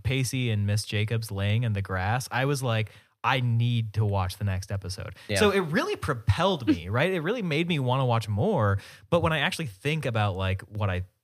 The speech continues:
Speaker 1: about this episode as it, as a standalone product,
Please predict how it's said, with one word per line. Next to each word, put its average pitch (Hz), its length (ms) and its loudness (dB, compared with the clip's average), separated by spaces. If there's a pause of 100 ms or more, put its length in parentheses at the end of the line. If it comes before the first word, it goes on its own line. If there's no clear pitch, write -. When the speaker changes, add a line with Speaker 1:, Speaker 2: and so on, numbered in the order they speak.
(240)
Speaker 1:
about 107 240 0
this 101 160 -2
episode 110 420 2 (240)
as 143 220 4
it, 113 180 -6 (140)
as 139 120 0
a 117 60 -6
standalone 156 720 2
product, 143 480 2